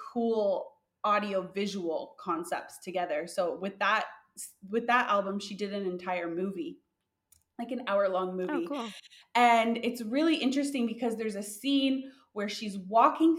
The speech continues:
Speaker 1: through the snow and she's bound, her hands are bound, and she's wearing this, like, super awesome Comme des Garçons outfit, actually, but she's being led by these, like,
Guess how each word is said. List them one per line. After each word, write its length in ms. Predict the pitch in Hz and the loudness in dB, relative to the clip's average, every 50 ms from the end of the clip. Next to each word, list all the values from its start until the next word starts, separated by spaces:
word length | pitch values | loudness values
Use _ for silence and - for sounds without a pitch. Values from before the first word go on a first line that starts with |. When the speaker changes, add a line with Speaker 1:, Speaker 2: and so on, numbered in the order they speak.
| - - | 0 -6
Speaker 1:
through 180 | - 262 269 277 | -4 -2 0 0
the 80 | 269 269 | -2 -2
snow 640 | - - - - 233 202 180 175 170 175 190 220 - - | -6 -8 -6 -2 0 0 2 2 4 2 2 2 2 0
and 220 | 190 190 202 196 | -2 -2 -2 -4
she's 440 | - - - 226 220 214 214 190 190 | -8 -8 -8 -6 -6 -6 -6 -6 -8
bound, 600 | - - 208 208 214 226 214 190 180 185 196 202 | -2 0 2 4 4 4 2 2 0 0 -2 -4
her 120 | 208 208 | -6 -8
hands 400 | 196 208 202 233 240 254 262 247 | -8 -6 -2 0 0 0 0 0
are 200 | 226 208 202 196 - | 0 0 -2 -2 -2
bound, 460 | 180 175 175 175 180 196 247 277 285 285 285 - - - - - _ _ - | -4 -2 -2 -2 -2 0 2 2 0 0 -2 -6 -16 -20 -20 -20 _ _ 2
and 580 | 214 214 214 208 208 208 208 202 202 202 208 | 4 6 6 6 6 4 2 2 0 0 -2
she's 200 | 202 226 220 196 | -4 -4 -6 -4
wearing 280 | 190 220 240 247 247 233 | -2 0 2 4 4 2
this, 180 | 214 214 - - | 2 0 -4 -4
like, 160 | 196 180 175 - | -4 -4 -4 -4
super 500 | - - - - 269 262 262 247 226 - 180 | -10 -12 -4 -4 -2 0 2 0 0 0 0
awesome 500 | 175 196 202 - 202 190 185 185 180 - - | -2 -2 -2 -2 -4 -4 -4 -4 -6 -6 -8
Comme 280 | - 196 185 190 196 185 | -6 -4 -4 -4 -4 -4
des 100 | 190 180 | -6 -6
Garçons 560 | 175 170 165 180 - - - 190 185 175 - - | -4 -6 -6 -8 -10 -10 -6 -4 -4 -2 -2 -6
outfit, 420 | 170 165 - - 180 170 170 - - | -8 -8 -6 -4 -2 -2 -2 -4 -6
actually, 480 | - 175 170 - - 190 185 185 208 208 - - - - _ - | -10 -10 -10 -10 -8 -6 -6 -6 -6 -8 -12 -18 -20 -14 _ -4
but 100 | 233 233 | -4 -2
she's 240 | - 285 285 - - | 0 0 0 0 2
being 340 | 277 294 302 302 285 - - | 4 6 6 6 6 6 4
led 320 | 202 208 208 226 240 220 214 | 4 6 6 6 6 6 6
by 200 | 226 214 208 202 | 6 6 6 4
these, 200 | 196 196 185 - | 2 -2 -6 -2
like, 220 | 190 185 180 170 | 0 0 0 0